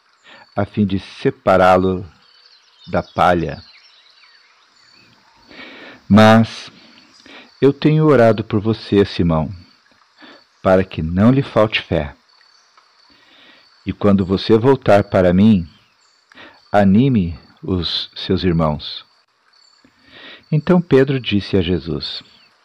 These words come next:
"Estou pronto para ser preso e morrer com o Senhor." Então Jesus afirmou,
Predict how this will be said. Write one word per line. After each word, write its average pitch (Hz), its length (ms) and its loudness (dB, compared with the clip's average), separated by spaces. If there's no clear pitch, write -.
"Estou 147 320 2
pronto 110 500 0
para 95 160 2
ser 95 240 -4
preso 147 440 2
e 147 60 4
morrer 95 600 2
com 92 160 -2
o 87 60 -2
Senhor." 76 480 -4
Então 95 560 -2
Jesus 92 360 -2
afirmou, 82 540 -2